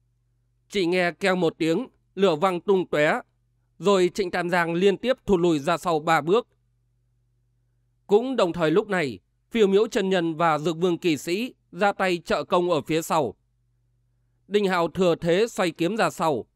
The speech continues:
công ra một chiêu mãnh liệt kinh người. Trịnh Tam Giang lại tiến lên tấn công,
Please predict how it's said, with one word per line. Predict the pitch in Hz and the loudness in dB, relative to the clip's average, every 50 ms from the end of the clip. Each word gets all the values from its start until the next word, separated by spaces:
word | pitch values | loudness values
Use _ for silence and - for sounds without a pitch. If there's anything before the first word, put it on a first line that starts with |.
| _ _ _ - | _ _ _ -2
công | 233 226 220 208 | 0 0 0 0
ra | 208 202 | 0 0
một | 196 185 175 143 | 0 0 -2 -2
chiêu | - - 196 190 175 170 | 0 2 2 4 4 2
mãnh | 151 165 170 165 | 0 -2 -4 -4
liệt | 240 247 233 185 - - | -2 0 0 0 0 0
kinh | - 170 160 147 | -2 0 0 0
người. | 156 156 139 110 - _ _ _ _ _ _ _ _ _ _ _ _ _ _ _ _ _ _ _ _ _ _ _ _ _ _ _ _ _ _ _ _ _ _ _ _ _ | 0 0 -2 -2 -4 _ _ _ _ _ _ _ _ _ _ _ _ _ _ _ _ _ _ _ _ _ _ _ _ _ _ _ _ _ _ _ _ _ _ _ _ _
Trịnh | - 214 208 185 | -4 -2 -2 -2
Tam | - 190 185 185 | 0 -2 0 0
Giang | 180 185 175 175 175 | 2 2 2 2 0
lại | 170 170 170 165 160 | 0 0 -2 -2 -2
tiến | - 180 175 196 | -2 -2 0 0
lên | 208 180 156 | 0 0 0
tấn | - 165 151 190 208 | 0 -2 -2 -2 0
công, | 220 185 165 135 101 | 0 0 0 -2 -4